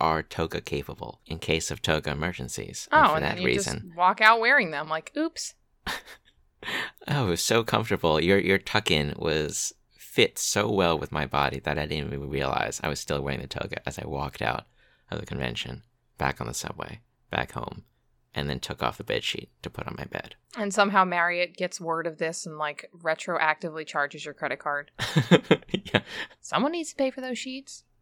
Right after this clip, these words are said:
Speaker 1: Oh, man. Okay. <laughs> You wanna do a Yahoo Answer?
Speaker 2: Yes.
Speaker 1: All right. So this is a new segment we're starting up, um, inspired by the podcast My Brother, My Brother and Me.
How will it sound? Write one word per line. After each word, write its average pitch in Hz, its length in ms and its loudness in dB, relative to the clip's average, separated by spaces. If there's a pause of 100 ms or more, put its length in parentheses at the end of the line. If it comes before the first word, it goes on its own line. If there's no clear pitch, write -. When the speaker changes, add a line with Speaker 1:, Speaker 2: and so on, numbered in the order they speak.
(200)
Speaker 1:
Oh, 98 260 -6 (100)
man. 71 280 -6
Okay. - 220 0 (360)
<laughs> - 160 0 (960)
You 78 80 -8
wanna 65 140 -2
do 67 100 -4
a 69 40 -2
Yahoo 71 260 -4
Answer? 73 320 -4 (240)
Speaker 2:
Yes. 147 420 2 (500)
Speaker 1:
All 117 140 2
right. 85 320 2
So 80 120 -6
this 101 200 0
is - 120 -4
a 80 60 0
new 90 160 2
segment 90 380 2
we're 58 100 -4
starting 65 420 -4
up, 69 160 -6 (340)
um, - 320 -8
inspired 78 480 -2
by 71 260 -2
the 69 220 -4
podcast - 560 -2
My 73 120 0
Brother, 73 280 -2
My 69 120 -2
Brother 71 340 -2
and 73 100 -4
Me. 98 220 -6